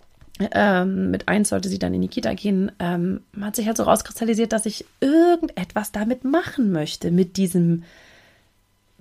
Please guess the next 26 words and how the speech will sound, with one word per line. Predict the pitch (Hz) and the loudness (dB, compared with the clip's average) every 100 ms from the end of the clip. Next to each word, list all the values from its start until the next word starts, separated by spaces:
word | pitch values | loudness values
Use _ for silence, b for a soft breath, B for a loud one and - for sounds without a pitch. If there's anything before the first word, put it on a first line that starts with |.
| _ | _
ja, | 175 254 339 | 2 4 6
mit | 220 - | 4 4
all | 220 | 4
dem, | 226 214 | 4 4
womit | 208 214 | 2 0
ich | 208 | -2
mich | 214 | -4
im | 202 | -4
Podcast | - 302 - 254 | 0 -2 0 -2
immer | 220 220 | -2 -2
so | 226 | -2
beschäftige, | 277 - 370 - - - 196 | -2 0 0 0 -6 -4 -6
mit, | 185 - | -6 -6
äh, | - | -4
mit | 202 220 | -2 -2
N | |
L | 226 | -2
P, | 208 - 247 202 - _ | -4 0 2 2 -2 _
mit, | 202 202 190 - - | 2 2 2 -6 -4
äh, | 208 | 0
Manifestation, | 208 208 190 214 233 - 254 196 | 2 2 0 -4 -4 -2 0 2
mit | - | 0
Gesetz | 196 214 - | -4 -4 -4
der | - | -2
Anziehung, | 247 247 196 | 0 2 2
mit | 185 | 2